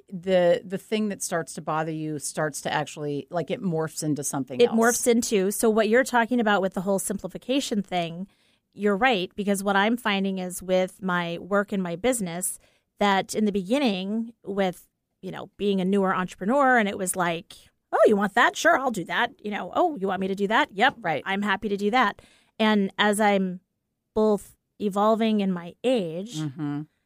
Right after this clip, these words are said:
Speaker 2: A K A aging, and as I'm evolving in my career, I'm like,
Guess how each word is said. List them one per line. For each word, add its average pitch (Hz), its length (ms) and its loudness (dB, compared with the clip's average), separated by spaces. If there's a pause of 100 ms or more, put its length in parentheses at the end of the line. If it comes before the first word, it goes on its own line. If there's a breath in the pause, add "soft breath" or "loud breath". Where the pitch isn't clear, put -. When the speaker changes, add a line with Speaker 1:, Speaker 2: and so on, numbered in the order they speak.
(140)
Speaker 2:
A 175 80 -6
K 170 100 -12
A 165 140 -8
aging, 165 380 -10 (340 soft breath)
and 202 380 2
as 190 200 0
I'm 180 200 -2
evolving 196 460 2
in 185 120 0
my 180 160 -4
career, 226 760 0 (440)
I'm 208 320 2
like, 196 300 0